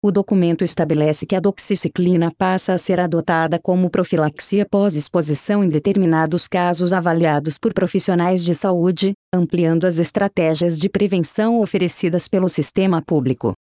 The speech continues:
De acordo com o Ministério da Saúde, a decisão foi aprovada pela Comissão Nacional de Incorporação de Tecnologias no Sistema Único de Saúde. O órgão é responsável por avaliar a inclusão de novos medicamentos,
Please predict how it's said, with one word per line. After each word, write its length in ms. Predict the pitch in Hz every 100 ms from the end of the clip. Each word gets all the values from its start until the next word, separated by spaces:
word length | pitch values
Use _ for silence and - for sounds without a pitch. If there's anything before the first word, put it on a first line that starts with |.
| _ _ -
De 140 | 185
acordo 420 | 214 247 247 226
com 180 | 233 208
o 40 | 190
Ministério 600 | 170 160 - 185 170 170
da 140 | 175
Saúde, 600 | - 196 175 180 165 196 - -
a 60 | 180
decisão 480 | 165 165 151 156
foi 200 | 156 190
aprovada 520 | 185 180 170 165 165 160
pela 200 | 202 190
Comissão 480 | 175 160 - 160
Nacional 520 | 143 143 - 170 180 208
de 120 | 196
Incorporação 800 | 185 185 185 180 175 - 202 190
de 140 | 185
Tecnologias 880 | - 196 156 147 139 139 147 185 175
no 100 | 190
Sistema 520 | - 147 - 190 185
Único 280 | 165 202 202
de 140 | 165
Saúde. 540 | 185 196 175 151 120 120 - _ _
O 120 | 202 190
órgão 340 | 180 175 190
é 60 | 175
responsável 720 | 175 - 165 151 180 170 165
por 160 | 185 180
avaliar 500 | 170 185 180 170 175
a 40 |
inclusão 520 | 175 190 190 156 180
de 140 | 180 170
novos 380 | 165 170 165
medicamentos, 880 | 180 180 175 175 165 156 143 131 -